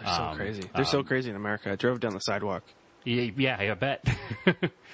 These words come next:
Speaker 1: Like, somebody was in the way of the garage, and I drove it down the sidewalk and pulled it in.
Speaker 2: I drove, uh, Mitsubishi, uh, Dangan, D-, Dangan,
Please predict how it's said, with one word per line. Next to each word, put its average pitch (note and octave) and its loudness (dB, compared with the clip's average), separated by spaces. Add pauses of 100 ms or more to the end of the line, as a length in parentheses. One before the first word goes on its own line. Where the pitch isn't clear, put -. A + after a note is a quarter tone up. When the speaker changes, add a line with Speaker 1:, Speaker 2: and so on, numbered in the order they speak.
(100)
Speaker 1:
Like, A#2+ 4
somebody C#3+ 2
was C3+ 2
in B2+ 2
the A#2+ 2
way G#2+ 0
of A2 0
the A2 -2
garage, G#2+ 0
and A#2 0
I G#2 -2
drove G#2+ 0
it G#2 -2
down G2+ 0
the G#2 -4
sidewalk G#2 0
and A2 -6
pulled G#2 0
it G2 0
in. F#2+ -4 (240)
Speaker 2:
I A2 0
drove, A2+ 2
uh, G2 2
Mitsubishi, A2 -2 (360)
uh, E2+ 0 (140)
Dangan, F#2+ 0
D-, A2+ 0
Dangan, B2 0